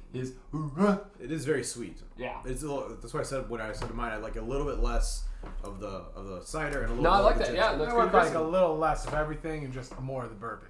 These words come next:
Speaker 1: More of the bourbon. Yeah. Can't really please Chris. Ladies
Speaker 3: No.
Speaker 1: and gentlemen. Ladies.
Speaker 3: No,
Speaker 1: if
Speaker 3: you can. You can. Coors Light.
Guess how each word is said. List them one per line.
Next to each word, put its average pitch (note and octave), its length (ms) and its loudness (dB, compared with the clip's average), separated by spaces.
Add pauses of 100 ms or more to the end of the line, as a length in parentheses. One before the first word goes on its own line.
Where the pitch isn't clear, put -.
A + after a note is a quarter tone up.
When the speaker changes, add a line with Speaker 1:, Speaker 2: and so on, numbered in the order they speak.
(120)
Speaker 1:
More B2+ 140 -4
of B2 60 -6
the A#2+ 60 -6
bourbon. G2 320 -8 (680)
Yeah. A2 160 -8 (180)
Can't G#3 220 -4
really F#3 180 -2
please E3 220 -6
Chris. - 300 -12 (100)
Ladies D3+ 180 -4
Speaker 3:
No. - 40 -6
Speaker 1:
and C#3 100 -8
gentlemen. C3 240 -2 (220)
Ladies. A#3 360 0 (220)
Speaker 3:
No, A3+ 100 12
Speaker 1:
if C4 100 8
Speaker 3:
you - 60 4
can. B3+ 280 8 (200)
You E3+ 100 -8
can. D3 320 0 (220)
Coors D#3+ 240 2
Light. B2+ 200 -4